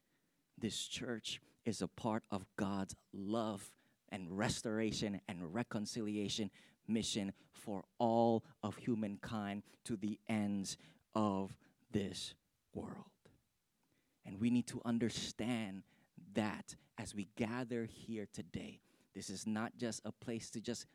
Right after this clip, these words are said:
feel good. This is a place to belong.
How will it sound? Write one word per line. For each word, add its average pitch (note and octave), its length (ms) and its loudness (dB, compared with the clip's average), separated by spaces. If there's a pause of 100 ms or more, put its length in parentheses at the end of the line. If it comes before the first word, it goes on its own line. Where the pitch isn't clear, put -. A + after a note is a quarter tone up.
feel C3 580 -2
good. G2 420 -2 (300)
This A2+ 180 -2
is F#2+ 140 -4
a F#2 60 -2
place - 440 -2
to G#2+ 160 -2
belong. - 800 -4